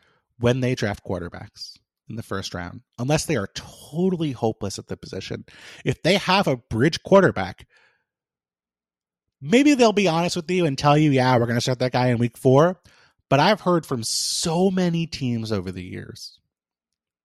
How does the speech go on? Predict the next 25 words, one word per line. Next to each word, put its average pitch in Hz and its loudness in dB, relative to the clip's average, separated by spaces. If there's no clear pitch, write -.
that 131 -8
they 160 0
say, 151 -2
"Hey, 127 -2
this 175 -8
guy's 202 -6
not 175 -6
ready. 151 -4
We're 131 -2
gonna 175 -2
sit 156 -4
him. 170 -2
He's 139 -4
gonna 123 -4
learn 113 -2
behind 113 -4
Tyrod 123 0
Taylor 120 0
or - -14
Chad 120 -4
Henne 117 -2
or 98 -8
Brian 117 -6
Hoyer 113 -2
or 98 -10